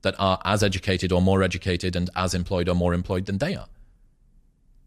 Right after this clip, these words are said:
This is a challenge. This is just a straight up imbalance, right? What this causes is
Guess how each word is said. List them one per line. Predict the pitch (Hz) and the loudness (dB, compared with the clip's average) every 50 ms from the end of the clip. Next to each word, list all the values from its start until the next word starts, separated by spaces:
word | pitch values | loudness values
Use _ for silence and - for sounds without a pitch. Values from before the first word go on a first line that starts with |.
| - - _ - | -20 -20 _ -4
This | - 127 - 147 | -2 -2 0 0
is | 135 123 | -2 -2
a | 110 | -2
challenge. | - 139 175 185 90 76 73 - - - - | -2 -2 0 -2 -2 -4 -8 -14 -16 -12 -4
This | - 120 - | -2 0 2
is | 151 127 - | 2 0 2
just | - 127 113 - - - 90 | 2 0 -2 -2 -4 -10 -10
a | |
straight | - - - - 127 135 143 - | -8 -8 -4 0 0 0 2 0
up | 135 - | 0 0
imbalance, | 117 104 95 101 147 101 71 65 76 - - - _ - | 2 2 2 2 0 0 -4 -6 -10 -18 -20 -20 _ -4
right? | 85 92 123 147 - - - - - - _ _ | -2 -2 -2 -2 -4 -12 -20 -20 -20 -20 _ _
What | - 160 - | -2 0 0
this | 143 110 | 0 -2
causes | - - 135 139 131 117 107 95 - - | 0 2 2 2 4 4 2 0 0 -2
is | 101 104 101 95 - - | 0 0 0 0 -2 -6